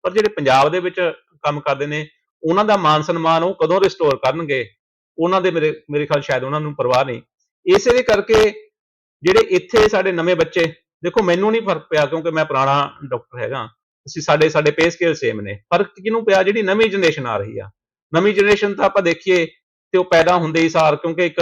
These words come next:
ਅਜਿਹਾ ਵਾਤਾਵਰਨ ਮਿਲ-, ਬਣਿਆ ਹੋਇਆ ਦੇਸ਼ ਦੇ ਵਿੱਚ ਵੀ ਇੱਥੇ ਜੌਬਸ ਨਹੀਂ ਮਿਲਦੀਆਂ, ਜਿਹੜੀਆਂ ਜੌਬਸ ਮਿਲਦੀਆਂ ਨੇ ਕੰਟਰੈਕਟ ਵਾਲੀਆਂ ਮਿਲਦੀਆਂ ਨੇ,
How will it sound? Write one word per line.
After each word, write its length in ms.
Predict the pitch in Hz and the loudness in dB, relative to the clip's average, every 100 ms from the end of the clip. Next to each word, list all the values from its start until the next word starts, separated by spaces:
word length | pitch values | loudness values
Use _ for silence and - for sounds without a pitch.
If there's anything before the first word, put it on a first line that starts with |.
| 165 - | -2 0
ਅਜਿਹਾ 280 | 147 170 | 0 0
ਵਾਤਾਵਰਨ 420 | 165 151 156 147 151 | 2 0 2 -2 -2
ਮਿਲ-, 460 | 151 139 _ 143 127 _ _ 127 | -6 -8 _ -20 _ _ _ -4
ਬਣਿਆ 260 | 135 143 | -2 0
ਹੋਇਆ 140 | 156 147 | 2 0
ਦੇਸ਼ 300 | 127 123 131 | 0 -6 -6
ਦੇ 80 | |
ਵਿੱਚ 320 | 127 123 131 117 _ _ - | -6 -6 -8 -8 _ _ -4
ਵੀ 60 | 151 | -2
ਇੱਥੇ 160 | 180 | 0
ਜੌਬਸ 300 | 165 175 175 | 4 4 4
ਨਹੀਂ 140 | 156 127 | 0 -4
ਮਿਲਦੀਆਂ, 380 | 113 107 104 104 _ - | -4 -6 -10 -14 _ -6
ਜਿਹੜੀਆਂ 240 | 147 180 175 | -2 0 4
ਜੌਬਸ 240 | 151 151 | 4 4
ਮਿਲਦੀਆਂ 460 | 147 143 143 156 156 | 2 -2 0 0 0
ਨੇ 220 | 147 147 _ _ - | -2 -4 _ _ -2
ਕੰਟਰੈਕਟ 360 | 139 123 147 - | 0 2 0 2
ਵਾਲੀਆਂ 260 | 147 143 143 | 0 2 0
ਮਿਲਦੀਆਂ 340 | 139 143 147 | -4 -2 -2
ਨੇ, 200 | 147 | -2